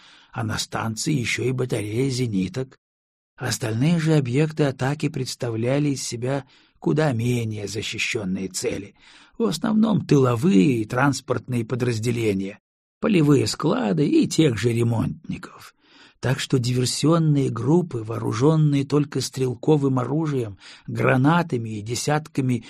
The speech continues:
готовящихся сейчас бутылок с зажигательной смесью, должны были справиться с ними без особенных потерь, даже без поддержки такого мощного оружия, как миномёты, или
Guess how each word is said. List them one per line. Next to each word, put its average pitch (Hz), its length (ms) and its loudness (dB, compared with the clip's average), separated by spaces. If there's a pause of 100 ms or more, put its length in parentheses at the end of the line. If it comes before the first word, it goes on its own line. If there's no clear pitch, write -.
(120)
готовящихся 123 840 2
сейчас 120 440 -4
бутылок 117 560 -2
с 110 60 -8
зажигательной 117 720 -6
смесью, 123 800 -4 (400)
должны 110 440 -2
были 139 200 2
справиться 139 720 0
с - 120 -10
ними 139 280 0
без 131 260 -2
особенных 131 760 -2
потерь, 156 440 0 (440)
даже 151 200 2
без 143 200 2
поддержки 151 580 4
такого 135 360 2
мощного 131 580 2
оружия, 127 420 4
как 120 220 -4
миномёты, 127 680 0 (380)
или 185 500 4